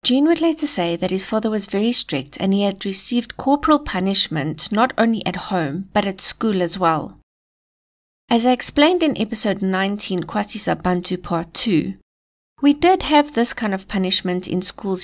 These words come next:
here in South Africa, but it was banned by nineteen ninety-six.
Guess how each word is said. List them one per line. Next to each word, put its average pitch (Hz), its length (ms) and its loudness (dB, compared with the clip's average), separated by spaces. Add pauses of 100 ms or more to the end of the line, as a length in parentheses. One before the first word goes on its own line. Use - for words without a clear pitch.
here 190 160 2
in 175 100 -2
South 165 220 -4
Africa, 233 560 0 (380)
but 240 120 2
it - 20 6
was 233 180 4
banned 202 420 4
by 185 120 0
nineteen 170 400 -2
ninety-six. - 800 -6